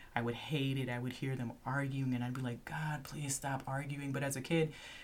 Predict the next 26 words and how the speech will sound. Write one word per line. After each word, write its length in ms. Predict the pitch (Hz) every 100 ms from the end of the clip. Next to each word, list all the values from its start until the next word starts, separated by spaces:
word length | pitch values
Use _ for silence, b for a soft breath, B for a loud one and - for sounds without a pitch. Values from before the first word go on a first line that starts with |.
| B
you 100 | 139
know, 360 | 135 127 127 131
we 140 | 143 139
like 180 | 139
to 60 | 135
devalue 500 | 131 131 131 127 131
children's 640 | - 123 127 127 123 - -
opinions 520 | - - 156 139 131 127
and 120 | 127
feelings 460 | 139 135 123 120
because 360 | - 117 127 123
we 180 | 120 120
just, 340 | - 127 - - -
because 240 | - 135
we 80 | 131
feel 140 | 143
like 180 | 131 120
they're 140 | 127 123
little 240 | 131 123
people, 400 | - 131 123 123
that 240 | 120 120
they're, 300 | - 123 123 - B B B
that 120 | 131 127
they 80 |
don't 280 | 117 135 135
still 320 | - - 127